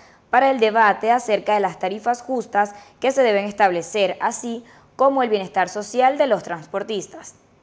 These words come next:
Y para concluir con este recorrido, vemos que la cuenta de Telesur, la presidenta del Partido de Trabajadores de Brasil, Gleisi Hoffmann, retiró este lunes la solicitud de libertad del expresidente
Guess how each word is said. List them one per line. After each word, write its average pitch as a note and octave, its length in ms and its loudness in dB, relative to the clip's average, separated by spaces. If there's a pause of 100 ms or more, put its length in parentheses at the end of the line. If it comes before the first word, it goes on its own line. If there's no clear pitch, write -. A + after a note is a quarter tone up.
(1700)
Y B3 120 -8
para B3+ 180 0
concluir G#3+ 400 -2
con A#3+ 160 -2
este A3+ 220 -6
recorrido, A3+ 480 -2
vemos G#3+ 240 -2
que A#3 120 -6
la G#3 180 0
cuenta G#3 420 -2
de A3 100 2
Telesur, F#3+ 720 -4 (320)
la A#3 260 0
presidenta A3+ 680 -2
del A#3+ 160 -2
Partido G3 500 -2
de A3+ 80 2
Trabajadores F3+ 640 -2
de E3+ 80 -4
Brasil, F3+ 600 -8 (640)
Gleisi A#3 720 -2 (160)
Hoffmann, G#3 640 -4 (240)
retiró B3 380 0
este G3+ 280 0
lunes A#3 380 -4
la B3+ 140 2
solicitud A3+ 480 -6
de A3 100 0
libertad G#3+ 540 0
del A#3+ 280 -4
expresidente G#3+ 1000 -4